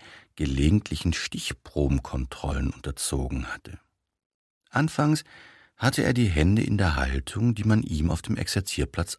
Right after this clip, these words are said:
eingehämmert hatte, an die bestickten Nähte seiner Hose gelegt. Nun aber hatten sie sich,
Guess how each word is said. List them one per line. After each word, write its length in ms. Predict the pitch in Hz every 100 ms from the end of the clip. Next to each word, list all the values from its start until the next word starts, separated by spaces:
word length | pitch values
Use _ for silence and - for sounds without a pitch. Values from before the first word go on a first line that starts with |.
| _
eingehämmert 760 | 78 76 73 64 64 60 - 76
hatte, 300 | - 80 76 - - _ _ _ _ _
an 120 | -
die 60 | 90
bestickten 580 | 98 - - - - 101
Nähte 320 | 67 - 92
seiner 360 | 87 104 98 -
Hose 260 | 71 - -
gelegt. 580 | - - - - _ _ _ _ _ _ _ _ _ _
Nun 220 | 78 110
aber 240 | 127 123 113
hatten 180 | 117 123
sie 120 | 123
sich, 220 | 127